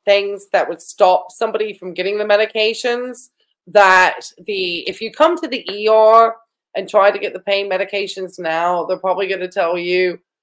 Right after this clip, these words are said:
to get in touch with your primary care. You're not likely to get in the United States prescribed any strong pain medication just going in with pain like they used to.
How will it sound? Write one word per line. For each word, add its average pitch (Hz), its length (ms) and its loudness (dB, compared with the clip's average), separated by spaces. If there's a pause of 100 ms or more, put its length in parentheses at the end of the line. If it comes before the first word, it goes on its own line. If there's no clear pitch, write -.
(600)
to 170 600 -2
get - 180 -4
in 180 60 -10
touch - 340 -2
with 185 220 -10
your 175 380 0
primary 185 460 -2
care. 202 540 0 (1080)
You're 208 520 6
not 208 540 6
likely 208 640 4
to 196 160 -8
get 180 360 0
in 190 140 -6
the 185 140 -2
United 175 460 -2
States 170 580 -4
prescribed 165 880 0 (540)
any 185 420 -2
strong 190 540 2
pain 190 360 -2
medication 165 960 -4 (440)
just 170 340 0
going 170 260 0
in 156 100 -4
with 151 200 -6
pain 151 360 -2
like 151 220 -8
they 147 80 -2
used 143 400 -12
to. 123 240 -10